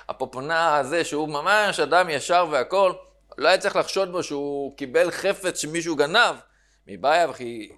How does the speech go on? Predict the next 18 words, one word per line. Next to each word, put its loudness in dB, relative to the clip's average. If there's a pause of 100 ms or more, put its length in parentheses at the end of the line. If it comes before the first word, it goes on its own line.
(140)
צריך -6
לומר -4
שכל -4
שכן -8
שהבעלים 0
יצטרך -2
לשלם -2
לו 2
את -4
הכל 2
משום -8
תקנת -6
השוק, -8 (420)
אלא 4
אמר 2
רבא. 0 (2000)
מה 0
עושים? 0